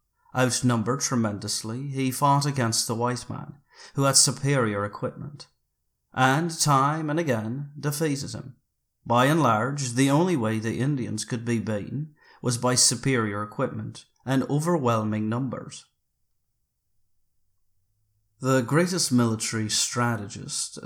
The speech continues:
the North American continent has ever produced was Chief Joseph of the Nez Perce Indians.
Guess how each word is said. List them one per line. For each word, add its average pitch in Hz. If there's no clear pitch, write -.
the 123
North 117
American 107
continent 123
has 117
ever 147
produced 117
was 107
Chief 139
Joseph -
of 110
the 110
Nez 123
Perce 107
Indians. 123